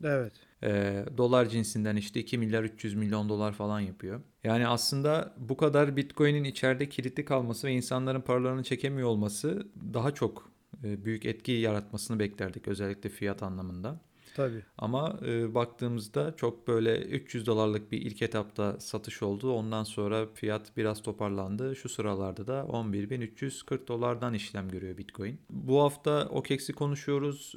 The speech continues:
Speaker 2: Geçen hafta Bitmex olayı vardı. Tüm bunların ışığında Bitcoin fiyatının bu seviyelerde kalıyor olması, yani, e, enteresan.
Speaker 1: Arada Trump'ın covid olması,
Speaker 2: Tabii, tabii, o
Speaker 1: Amerika'daki
Speaker 2: gelişmeler de var.
Speaker 1: konular, yani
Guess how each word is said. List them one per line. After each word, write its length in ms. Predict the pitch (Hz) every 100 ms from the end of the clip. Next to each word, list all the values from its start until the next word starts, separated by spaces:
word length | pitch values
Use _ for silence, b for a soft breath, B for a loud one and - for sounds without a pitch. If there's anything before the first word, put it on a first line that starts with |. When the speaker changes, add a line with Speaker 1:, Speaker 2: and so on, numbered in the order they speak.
| - -
Speaker 2:
Geçen 280 | 117 127
hafta 360 | 135 135 - 123
Bitmex 420 | 123 - 135 -
olayı 280 | 135 135 135
vardı. 520 | 131 127 120 135 - -
Tüm 220 | - 131
bunların 340 | 127 131 131 127
ışığında 520 | - 131 127 131 127
Bitcoin 320 | 123 - 123
fiyatının 480 | 123 123 127 127 120
bu 60 |
seviyelerde 580 | 120 127 120 120 120 123
kalıyor 280 | 123 120 123
olması, 440 | 120 120 - 143 139 -
yani, 300 | 110 113 117
e, 280 | 117 - 117 107
enteresan. 760 | 107 117 117 123 123 - 131 156 - - -
Speaker 1:
Arada 520 | 170 160 160 170 165 135
Trump'ın 500 | 175 170 160 - 165
covid 340 | - 160 160
olması, 440 | 165 160 165 160 -
Speaker 2:
Tabii, 160 | 165
tabii, 100 | 170
o 40 | 147
Speaker 1:
Amerika'daki 440 | 139 147 107 -
Speaker 2:
gelişmeler 460 | 165 120 117 117 -
de 40 |
var. 60 | 170
Speaker 1:
konular, 520 | 170 170 170 160 -
yani 400 | 143 147 151 156